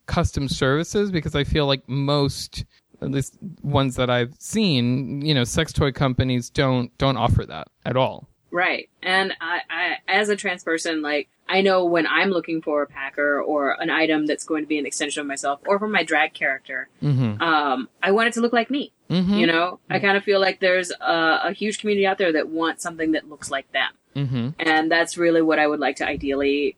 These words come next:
Speaker 2: head towards.
Speaker 3: So did a lot of the research you did for this line, did that come from personal experience, or did you find yourself delving into other areas that maybe you wouldn't have delved into, you know, previously?
Speaker 2: A lot of it was, like,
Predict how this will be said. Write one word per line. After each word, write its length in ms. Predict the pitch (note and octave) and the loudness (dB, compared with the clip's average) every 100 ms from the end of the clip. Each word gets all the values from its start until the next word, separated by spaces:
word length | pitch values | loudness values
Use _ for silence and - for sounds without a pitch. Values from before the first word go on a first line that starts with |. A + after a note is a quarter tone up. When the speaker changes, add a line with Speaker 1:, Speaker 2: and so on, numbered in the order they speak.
| _ | _
Speaker 2:
head 300 | - F3 D3+ | -4 0 0
towards. 600 | - D3 - - - - - _ _ - | 0 -6 -6 -12 -10 -12 -14 _ _ -12
Speaker 3:
So 240 | - G#3+ | 0 2
did 140 | G3 | 2
a 80 | G3 | 0
lot 260 | F3+ G#3+ F#3+ | 2 0 0
of 100 | A3+ | 0
the 100 | G3+ | -2
research 480 | D#3+ D#3 D#3 F3 D#3+ | 0 0 2 0 -2
you 40 | D#3 | 0
did 240 | D#3 D3+ | -2 -2
for 100 | E3 | 0
this 180 | D3+ C3+ | 0 -2
line, 380 | C#3+ C3+ C#3 D3 | 0 0 2 2
did 140 | C#3 C3 | 0 -2
that 160 | C#3+ | -4
come 220 | - D3 | -2 -2
from 180 | C3 C3 | -2 -2
personal 480 | - F#3 G#3 A3 G#3 | 0 0 0 0 2
experience, 680 | G3+ - F#3+ F#3 F#3 F3+ E3+ | -2 -2 0 2 4 2 0
or 40 | |
did 160 | D3 C3+ | 0 0
you 100 | C#3+ | 0
find 240 | C3+ C#3+ C#3+ | 0 0 2
yourself 340 | C#3 C#3+ B2+ | 0 0 -2
delving 360 | C#3 C3+ C3+ C#3 | -2 -2 0 0
into 200 | C3+ B2 | 0 0
other 200 | B2 B2+ | -2 -2
areas 460 | C3+ C3+ C3+ C3+ B2+ | 0 0 0 -2 -2
that 180 | B2+ | -6
maybe 220 | C3+ C3 B2+ | -4 -2 0
you 140 | B2 | -2
wouldn't 360 | A#2+ B2 B2+ B2+ | -2 -4 -2 -4
have 340 | A#2 B2+ - _ | -6 -10 -20 _
delved 280 | D3 C3 B2+ | 2 2 2
into, 520 | B2+ B2+ C#3 - B2+ - _ | 0 2 0 -2 -10 -12 _
you 100 | D#3+ | -2
know, 80 | B2 | 0
previously? 640 | - C#3+ C3 C#3+ D#3 D#3 F3 _ - | 0 -2 -2 -6 -8 -10 -10 _ -6
Speaker 2:
A 100 | C4+ | -2
lot 220 | D4 F#4 | 0 0
of 80 | F#4 | 2
it 120 | E4 | 0
was, 260 | C4 C4+ A3 | 2 0 0
like, 440 | A#3 G#3+ G3+ F3+ | 2 4 4 2